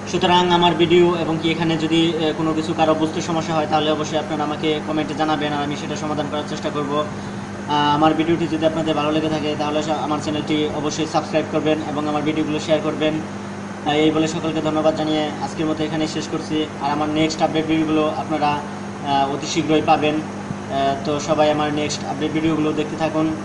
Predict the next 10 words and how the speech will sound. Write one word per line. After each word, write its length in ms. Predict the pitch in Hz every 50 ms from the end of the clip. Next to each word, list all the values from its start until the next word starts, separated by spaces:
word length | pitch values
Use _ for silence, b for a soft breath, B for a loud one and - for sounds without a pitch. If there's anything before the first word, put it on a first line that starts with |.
| - - 160
সকলকে 340 | 156 143 151 147 165 156
আবারও 300 | 151 147 151 156 156 156
এই 100 | 156 156
বলে 180 | 147 151 156 151
ধন্যবাদ 300 | 151 151 156 151 156 147
জানিয়ে 300 | 151 151 151 151 151 147
এখানেই 220 | 143 151 147 147
শেষ 140 | 143 - 147 - -
করছি। 300 | 151 143 151 156 151 147 147 - - - - - -
ধন্যবাদ, 360 | 143 147 147 147 143 147 143